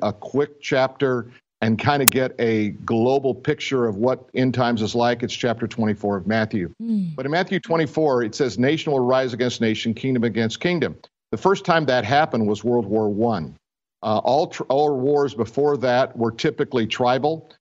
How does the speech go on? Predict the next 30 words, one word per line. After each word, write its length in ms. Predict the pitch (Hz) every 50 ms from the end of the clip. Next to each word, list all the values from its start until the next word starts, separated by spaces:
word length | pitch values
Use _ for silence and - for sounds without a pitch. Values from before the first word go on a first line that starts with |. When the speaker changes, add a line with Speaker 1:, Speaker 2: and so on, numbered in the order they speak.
| _ _ _ _ -
Speaker 1:
Uh, 160 | 226 226 220
they 140 | 202 233 240
didn't 240 | 226 143 - - 127
involve 540 | 120 113 - 120 127 123 123 123 123 - -
anything 480 | 135 135 147 139 143 - 135 127 117 98
globally. 640 | 101 107 113 127 135 131 147 147 143 160 175 170 - _ _ _ _ _ _ _
And 180 | - 120 120 117
so 220 | 117 - 143 135
when 240 | 123 117 120 120 117
World 260 | 120 151 165 175 160
War 240 | - 139 147 143 127
One 300 | 120 110 131 151 170 160
happened, 400 | 131 123 113 110 - 123 113 110
we 100 | 113 120
began 400 | - - 120 104 123 139 151 160
to 80 | 156 143
see 300 | - - - 156 143 131
the 140 | 110 120 -
unfolding 880 | 95 120 120 117 120 - 147 175 190 175 147 117 98 95 104 101 - - _ _ _
and, 320 | 123 127 123 127 127 120 - - 113
uh, 180 | 113 107 107 -
uh, 60 | 110 107 - - _ _
uh, 120 | 117 110 - -
the 100 | 107 107
chronology 640 | - - 127 117 120 143 170 180 160 131 - 123
begin 680 | 110 107 104 85 113 160 175 151 113 101 98 110 113 - _ _ _ _ _ _ -
of 140 | 131 123 110
Matthew 320 | 123 120 113 110 123 117
chapter 540 | 117 - 127 110 110 110 - 113 110 101 - -
twenty-four. 800 | - - 95 101 98 95 95 - - 160 160 143 104 80 - -